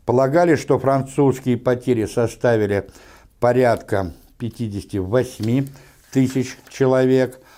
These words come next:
а русские чуть больше тридцати восьми тысяч штыков и сабель. Третья группа армий, в частности профессора Земсков и Львов, полагали, что военные потери обеих армий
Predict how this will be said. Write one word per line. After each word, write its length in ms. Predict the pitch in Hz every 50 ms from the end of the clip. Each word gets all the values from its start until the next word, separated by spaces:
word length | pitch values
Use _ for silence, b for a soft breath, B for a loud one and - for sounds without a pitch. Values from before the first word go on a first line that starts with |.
| b b b
а 160 | 107 110 117
русские 480 | 131 156 170 165 - - 143 135 120
чуть 300 | - - - 147 147 131
больше 400 | 113 101 110 131 131 131 - 139
тридцати 720 | 131 135 131 131 127 131 - - - - 113 101 85 73 69 -
восьми 560 | 85 92 98 95 - - 101 113 120 117 120 - _ _ _
тысяч 460 | - 101 104 92 - 107 98 - - b b b b b b
штыков 540 | _ - - - 110 104 - 117 107 95 - -
и 80 | - 110
сабель. 480 | - - - - 90 82 69 69 67 - B B B B B B B B B B B _
Третья 420 | - - 165 190 196 196 190 143 131
группа 460 | 117 127 127 131 123 131 127 127 123
армий, 440 | - 127 120 117 107 104 104 104 101
в 100 | 90 -
частности 800 | - 117 113 107 101 - 107 104 90 - - 104 101 95 90 - - _ _
профессора 760 | 101 98 95 - 101 95 - 107 101 107 104 101 95 92 b b b b b b b b b b b -
Земсков 640 | 85 80 107 107 104 - - - 127 120 98 90 - -
и 80 | 120 110
Львов, 480 | 110 110 117 143 160 170 160 - - - _
полагали, 600 | 101 104 101 104 107 101 123 135 147 147 143 131
что 480 | 135 - - - - 110 110 107 92 80 80
военные 520 | 101 95 101 110 113 113 110 107 107 110
потери 480 | 104 107 117 117 117 - - 165 160 156
обеих 480 | 143 127 120 113 123 123 117 110 - - -
армий 560 | 117 123 135 143 151 151 160 160 143 139 B